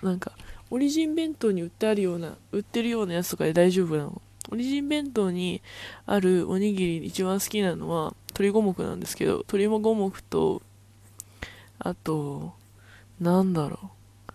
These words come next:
鮭。鮭さ、私、すごい、なんか思い出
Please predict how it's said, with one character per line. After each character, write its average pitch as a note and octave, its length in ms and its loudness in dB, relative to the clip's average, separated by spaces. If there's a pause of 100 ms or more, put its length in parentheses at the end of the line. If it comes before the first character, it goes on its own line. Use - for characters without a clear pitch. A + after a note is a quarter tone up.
(400)
鮭。 - 720 4 (760)
鮭 - 440 6
さ、 F3 340 2
私、 D#3+ 600 -2
す - 160 -6
ご E3+ 200 -2
い、 D3+ 120 -6 (760)
な E3+ 120 -2
ん D#3+ 80 -6
か - 200 -8
思 F#3 300 -2
い G3 200 2
出 F#3 200 2